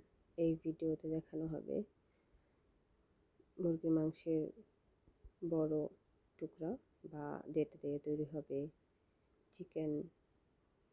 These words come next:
তন্দুরি বা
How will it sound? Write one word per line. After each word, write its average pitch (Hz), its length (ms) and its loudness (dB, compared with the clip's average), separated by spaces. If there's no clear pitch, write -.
তন্দুরি 156 600 2
বা 156 220 -4